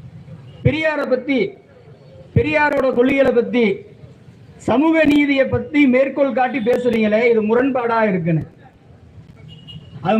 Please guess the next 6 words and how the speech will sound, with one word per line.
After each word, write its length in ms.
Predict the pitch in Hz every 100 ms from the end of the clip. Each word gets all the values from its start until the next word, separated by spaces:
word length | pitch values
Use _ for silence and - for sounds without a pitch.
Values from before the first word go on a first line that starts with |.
| 220
முரண்பாடு 420 | 269 294 285 247
கிடையாது. 440 | 233 233 220 214 240 - - - - - - - - - - - - -
பெரியாரை 500 | 240 285 311 311 294 269 240
பின்பற்றினால் 720 | 262 294 247 254 240 247 311 311 - - - - - - - - - - - - - - - - - - 180
நாம் 320 | 202 269 339 339 - - - - - - -
பெரியாரோட 560 | 262 302 302 277 247